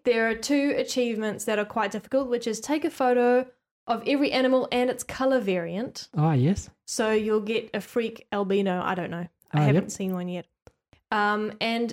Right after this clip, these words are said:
Speaker 1: people on T A for these kind of achievements have created a Dropbox spreadsheet.
Speaker 2: <laughs>
Speaker 1: So I'm gonna actually print it out tomorrow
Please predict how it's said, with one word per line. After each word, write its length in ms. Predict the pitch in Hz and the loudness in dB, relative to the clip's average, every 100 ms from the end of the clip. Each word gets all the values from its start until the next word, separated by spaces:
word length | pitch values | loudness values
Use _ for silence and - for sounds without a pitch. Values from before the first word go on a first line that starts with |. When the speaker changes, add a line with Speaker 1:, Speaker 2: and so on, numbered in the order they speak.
| - | -2
Speaker 1:
people 260 | 254 269 285 | 0 4 4
on 160 | 247 | 2
T 240 | 240 226 208 | 0 -2 0
A 300 | 190 254 269 | 2 0 -2
for 80 | 226 | -2
these 220 | 214 214 | -2 -4
kind 280 | 220 220 208 | -6 -4 -4
of 240 | 208 202 - | -4 -6 -12
achievements 480 | 202 214 214 233 - _ - | -4 -2 -2 -4 -6 _ -4
have 160 | 233 | -4
created 640 | 233 262 247 262 277 240 - | -2 2 4 4 2 -2 -6
a 140 | 226 | -4
Dropbox 560 | 202 - 226 226 226 - - | -4 -2 -4 -2 -4 -4 -6
spreadsheet. 500 | - 202 196 190 - _ _ - | -4 -4 -4 -8 -10 _ _ 0
Speaker 2:
<laughs> 640 | 202 151 220 147 - - - _ - | 2 4 2 2 -2 -10 -14 _ -10
Speaker 1:
So 220 | - 240 | 0 2
I'm 360 | 226 226 233 240 | 4 2 2 2
gonna 140 | 285 | 2
actually 240 | 240 233 233 | 0 -2 -2
print 240 | 214 208 | -2 -2
it 60 | 190 | -2
out 180 | - | -4
tomorrow 360 | - 196 208 | -4 -2 -2